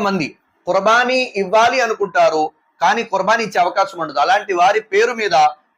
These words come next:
మేము ఏదైతే కుర్బానీ ఇస్తామో ఆ కుర్బానీలో మీరు కూడా పాలు పంచుకోవాలి అంటే ముఫ్తీ ముదస్సిరి గారి యొక్క నెంబర్ ఎయిట్ డబల్ త్రీ టూ నైన్ త్రీ టూ నైన్ సెవెన్ టూ కి కాంటాక్ట్ చేయండి. ఆ యొక్క మాంసాన్ని పేదవారిలో పంచివేయడం జరుగుతుంది మీ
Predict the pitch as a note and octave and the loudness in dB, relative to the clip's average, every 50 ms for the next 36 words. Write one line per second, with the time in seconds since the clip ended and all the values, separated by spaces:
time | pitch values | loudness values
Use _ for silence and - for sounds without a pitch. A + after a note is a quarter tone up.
0 | _ C#3 D#3+ G3 A3+ A#3 A3+ G3+ G3 G3+ G3+ A3 G#3+ - G#3+ G#3+ G#3 G3 - - | _ -8 -6 -4 -4 -2 -2 -2 -2 0 0 -2 -2 0 0 0 0 -2 -4 -10
1 | _ _ - F3 F3 F3+ G#3 A3 A#3 A#3+ A#3 G#3+ G#3 - _ _ - - - - | _ _ -4 -2 0 2 2 2 2 0 -4 -6 -8 -10 _ _ -10 -10 -4 0
2 | B3+ A#3 A3 G#3+ F3 D3+ C3 - - _ _ _ _ _ - D#3 F3 F3+ F3+ - | 2 2 2 2 0 -2 -4 -4 -8 _ _ _ _ _ 0 2 2 2 0 -2
3 | F#3 F#3+ F#3 F#3 G#3+ A3+ A#3 A#3 A#3+ A#3+ A#3 B3 B3 A3 G3 F#3+ G#3+ A3+ A#3+ - | -2 -2 0 2 2 4 4 2 0 0 2 2 2 2 0 -2 -2 -2 -2 -2
4 | A#3 A#3+ B3+ B3+ - G#3+ G3+ G3 G3 F#3+ G3+ F#3+ F#3+ F3+ - - F#3+ F3+ F3+ F3 | 0 2 2 2 4 4 2 2 2 0 -4 -8 -8 -8 -10 -6 -2 0 2 2
5 | E3+ F3 E3 D#3+ D#3+ - A3 A#3+ C4 C4 - _ _ _ E3 F3 E3+ - - G3 | 2 0 -2 -2 -2 -2 -2 -2 -2 -4 -8 _ _ _ -8 -8 -8 -6 -6 -6
6 | F3+ F3 E3 G3+ G#3 - A3 G#3+ G3 G#3 G3 G3 F#3+ F3+ F3+ F#3 D#3+ D#3+ E3 F#3+ | -4 -4 -4 -4 -4 -4 -4 -2 0 0 0 0 -2 -4 -4 -6 -6 -6 -4 -2
7 | G#3 G#3+ G#3+ G#3 - G3+ G3+ E3+ E3+ E3+ E3+ F3+ F3 F3 G3+ G3+ G3 F3+ F3+ F3+ | -2 -2 -2 -2 -2 -4 -4 -2 -2 -2 -2 -2 -4 -4 -6 -8 -6 -6 -6 -4
8 | F3 F3+ F3 G#3 G3+ - - F3+ F3+ F3 E3 - - D3+ D#3 F3 F3+ F3 G#3 G3 | -4 -6 -8 -10 -14 -10 -8 -6 -6 -6 -8 -6 -6 -4 -4 -4 -4 -6 -6 -8
9 | - _ - D3+ D#3 D#3+ F#3+ F#3+ F#3 - G3 F#3+ F#3+ G3+ G3+ A#3+ B3 G#3 - _ | -6 _ -4 -4 -2 -2 -4 -4 -4 -4 -4 -4 -4 -4 -4 -6 -6 -6 -8 _
10 | _ _ _ _ _ - D#3 E3 F#3+ G#3 G3+ G3+ G3 - F#3+ E3+ E3 E3+ F#3 A3 | _ _ _ _ _ -2 0 2 2 2 0 0 0 0 0 0 0 0 0 -2
11 | A#3+ A3+ - A#3+ A#3+ A#3+ C4 - - G3+ G3+ G#3 A3+ G#3+ G#3 G3+ G3+ A#3+ B3 - | -2 -2 -2 -2 -2 -2 -2 -2 0 0 0 2 2 2 2 2 0 -2 -2 -2
12 | G3+ G3 F3+ G3+ G3+ G3 F#3 G#3 G#3 F#3+ E3+ D#3 C#3+ - - G#2 _ _ _ _ | -4 -4 -4 -2 -2 -2 -2 -4 -4 -4 -4 -6 -8 -10 -16 -20 _ _ _ _
13 | - E3 | -10 -10